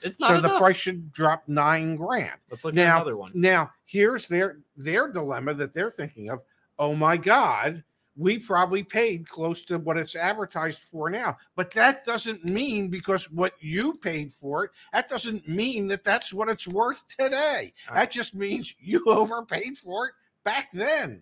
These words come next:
Speaker 1: So here we go. This must have been a typo way back when. Originally in September, Dad, for this
Speaker 2: Yes.
Speaker 1: Honda H R V, thirty-one thousand four hundred and ninety dollars. They've come down to
Speaker 2: They've come down
Speaker 1: twenty-seven thousand five hundred dollars.
Speaker 2: seven grand.
Speaker 1: Uh, they've
Speaker 2: Four
Speaker 1: come down
Speaker 2: grand.
Speaker 1: four grand.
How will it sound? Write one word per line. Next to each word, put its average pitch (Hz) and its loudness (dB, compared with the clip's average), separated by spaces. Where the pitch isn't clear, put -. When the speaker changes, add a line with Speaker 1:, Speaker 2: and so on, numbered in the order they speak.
Speaker 1:
So 143 -8
here 156 -4
we 147 -4
go. 110 -6
This 107 -12
must 104 -18
have 104 -20
been 101 -18
a - -20
typo 110 -12
way 107 -8
back 107 -10
when. 110 -8
Originally 165 -6
in 180 -8
September, 151 -10
Dad, 98 -14
for - -12
this 131 -2
Speaker 2:
Yes. - -12
Speaker 1:
Honda 135 -6
H 131 -10
R 120 -6
V, 110 -12
thirty-one 160 -6
thousand 131 -10
four 120 -10
hundred 113 -14
and 107 -12
ninety 104 -10
dollars. 135 -2
They've 131 -2
come 170 -6
down 110 -6
to 117 -16
Speaker 2:
They've - -20
come - -
down - -20
Speaker 1:
twenty-seven 107 -10
thousand 107 -6
five 139 0
hundred 175 0
dollars. - -8
Speaker 2:
seven 180 -2
grand. 233 -4
Speaker 1:
Uh, 110 -4
they've 113 -6
Speaker 2:
Four 214 -2
Speaker 1:
come 214 6
down - 4
Speaker 2:
grand. 151 2
Speaker 1:
four 143 2
grand. 101 -8